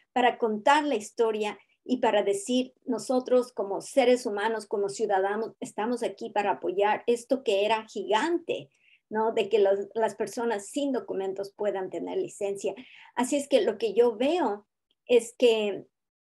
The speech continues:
eh, había esa energía de ustedes dos, de que le importa la comunidad, de lo que está pasando en la comunidad, ustedes quieren estar ahí con ellos, con nosotros.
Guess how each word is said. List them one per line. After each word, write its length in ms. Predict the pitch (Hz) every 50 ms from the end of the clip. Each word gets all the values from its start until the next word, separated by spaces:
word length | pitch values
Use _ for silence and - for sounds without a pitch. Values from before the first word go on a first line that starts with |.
| - - - _ _ _ _ _ -
eh, 160 | 247 233 - -
había 300 | 233 226 220 262 311 339
esa 160 | 330 339 330
energía 420 | 277 247 202 - - - 262 269 247
de 80 | 220
ustedes 460 | 208 214 - 254 247 247 214 - - -
dos, 340 | 240 254 240 - - - _ _ _ _ _ _ _ _ -
de 340 | 254 - 220 208 202 196 202
que 100 | - 226
le 120 | 202 190 196
importa 720 | 196 196 196 - _ - 226 240 269 277 269 - - 226
la 140 | 202 180 -
comunidad, 580 | - 196 190 190 190 185 170 175 185 170 170 - _ _ _ _ _ _ _ _ _ -
de 160 | 247 226 240
lo 120 | 247 -
que 80 | - 247
está 260 | 220 - - 269 269
pasando 340 | 269 262 262 262 254 254 254
en 60 | 254
la 100 | 240 -
comunidad, 440 | - 208 208 208 202 220 226 233 226
ustedes 400 | 220 - - 240 226 240 240 -
quieren 280 | - 233 240 240 233
estar 360 | 202 160 - _ - 220 208 214
ahí 280 | 185 208 240 247 - -
con 180 | - 185 190
ellos, 500 | 226 254 269 262 214 190 190 - - _ _ _ _ _
con 160 | _ - 202
nosotros. 680 | 196 180 - - 330 339 339 294 - - - - - -